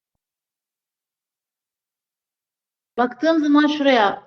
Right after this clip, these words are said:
arkadaşlar. Kök eksi on iki. Hemen bunları bir bulayım. Kök eksi on iki neymiş? Burası nedir arkadaşım? On iki çarpı eksi bir. Burası i'nin karesi değil mi? On iki nedir?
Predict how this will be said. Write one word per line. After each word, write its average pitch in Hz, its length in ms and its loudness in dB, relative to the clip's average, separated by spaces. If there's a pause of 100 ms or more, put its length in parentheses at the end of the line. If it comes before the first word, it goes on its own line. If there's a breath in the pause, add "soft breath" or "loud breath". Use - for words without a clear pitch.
arkadaşlar. 180 580 -8 (640)
Kök 370 260 0
eksi 349 300 0
on 381 260 4
iki. - 300 -4 (200)
Hemen 320 340 2
bunları 277 280 2
bir 254 120 -4
bulayım. 233 340 -4 (300)
Kök 220 680 0 (440)
eksi 185 340 -10
on 254 160 2
iki 180 420 -4
neymiş? 196 580 -10 (880)
Burası 330 280 0
nedir 349 180 2
arkadaşım? 269 760 -2 (440)
On 247 160 -2
iki 262 240 -2
çarpı 254 480 -2
eksi 285 400 -6
bir. - 280 -2 (760)
Burası 269 680 -2
i'nin 254 360 0
karesi 269 360 -4
değil 339 160 2
mi? 226 260 0 (480)
On 254 140 2
iki 349 180 0
nedir? 311 340 -2